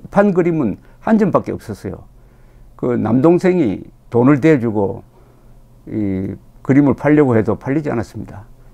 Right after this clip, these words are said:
지금 세계에서 가장 비싼 그림이 바로 고흐의 그림이죠. 한 그림이 일억 달러 이상 팔리고 있는데,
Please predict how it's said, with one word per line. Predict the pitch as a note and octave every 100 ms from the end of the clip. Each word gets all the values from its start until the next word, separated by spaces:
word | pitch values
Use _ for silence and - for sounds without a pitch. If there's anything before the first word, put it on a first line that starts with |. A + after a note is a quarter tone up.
| -
지금 | E3 D#3+ A#2 - -
세계에서 | - C#3 D#3+ -
가장 | E3+ G#3+ G#3 -
비싼 | F3 F3+ D#3
그림이 | B2+ C3+ C3+ D3+
바로 | - A#2 A#2+ -
고흐의 | F#3+ G3 C3+ G#2+
그림이죠. | G#2 F2+ E2+ - - - - - - - - _ - -
한 | D3 D#3 E3
그림이 | D3 D3+ D3+ B2 G2
일억 | F3 F3 E3+
달러 | D3 C3+ G#2
이상 | G2 A#2
팔리고 | - G#2 G#2+ G2
있는데, | F#2+ F#2+ F2 F2